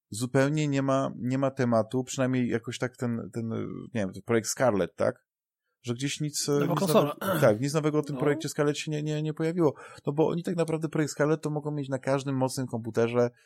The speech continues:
Speaker 1: z, prawda, z Windowsem dziesięć. Że ta aplikacja Win-, y, Xbox, ten sklep Microsoftu, no to jest ich taki, takie miejsce, no nie? Gdzie, gdzie, gdzie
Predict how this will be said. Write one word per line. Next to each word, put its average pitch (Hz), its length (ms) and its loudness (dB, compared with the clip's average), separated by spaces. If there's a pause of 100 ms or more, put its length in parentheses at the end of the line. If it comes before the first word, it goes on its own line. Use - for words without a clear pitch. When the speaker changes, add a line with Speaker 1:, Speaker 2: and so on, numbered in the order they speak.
(280)
Speaker 1:
z, 104 300 -4 (760)
prawda, 104 400 2 (320)
z 104 100 -12
Windowsem 110 440 -2
dziesięć. 95 420 -2 (580)
Że 101 180 -8
ta 110 120 2
aplikacja 120 720 2
Win-, 117 300 -6
y, 104 280 -2 (120)
Xbox, 120 460 -4 (260)
ten 107 160 -4
sklep 123 280 0
Microsoftu, 120 680 -2
no 147 120 -4
to 147 120 -4
jest 147 220 -4
ich 151 80 -12
taki, 160 540 -8 (480)
takie 160 260 -4
miejsce, 147 460 0
no 101 120 -6
nie? 113 200 -2
Gdzie, 113 260 -2
gdzie, 110 360 -2
gdzie 107 320 -4